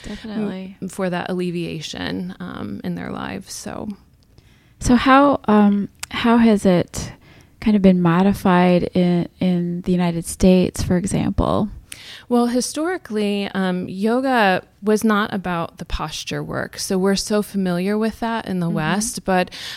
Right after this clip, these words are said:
Speaker 2: um, there's a historic text called the Hatha Yoga Pradipika, and in it, it describes maybe fifteen to sixteen yoga poses, and this is from
Speaker 1: Okay.
Speaker 2: around fourteen hundred C E.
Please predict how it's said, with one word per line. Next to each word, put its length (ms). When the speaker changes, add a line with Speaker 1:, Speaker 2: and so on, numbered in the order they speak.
Speaker 2:
um, 240
there's 200
a 60
historic 460
text 340
called 260
the 80
Hatha 340
Yoga 320
Pradipika, 920
and 220
in 180
it, 160
it 80
describes 520
maybe 280
fifteen 640
to 80
sixteen 500
yoga 280
poses, 420
and 140
this 120
is 140
from 240
Speaker 1:
Okay. 100
Speaker 2:
around 280
fourteen 400
hundred 600
C 360
E. 300